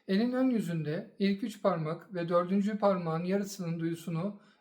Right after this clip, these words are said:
ve kuvvet fonksiyonlarını sağlayan medyan sinir isimli sinirin el bileğinde kemik ve tendonlardan oluşan bir kanal olan karpal tünelde sıkışması ile oluşur.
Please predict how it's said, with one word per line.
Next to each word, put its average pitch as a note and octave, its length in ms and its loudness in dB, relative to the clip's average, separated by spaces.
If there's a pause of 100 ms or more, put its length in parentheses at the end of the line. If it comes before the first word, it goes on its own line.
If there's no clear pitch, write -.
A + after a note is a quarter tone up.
(120)
ve D3+ 100 -6
kuvvet F#3 340 -2
fonksiyonlarını G#3 760 0
sağlayan D3+ 680 -2 (440)
medyan E3 380 0
sinir A3+ 300 -2
isimli F#3+ 380 -4
sinirin D#3+ 600 -8 (360)
el A#3 220 2
bileğinde E3+ 720 -2
kemik A3+ 360 0
ve G#3+ 80 2
tendonlardan F#3 760 0
oluşan E3+ 580 -4 (320)
bir G#3 200 0
kanal A3+ 320 6
olan F#3 480 -2 (280)
karpal A#3 440 2
tünelde F#3 500 -2
sıkışması G#3 640 -4
ile F3+ 160 -2
oluşur. D3+ 580 -8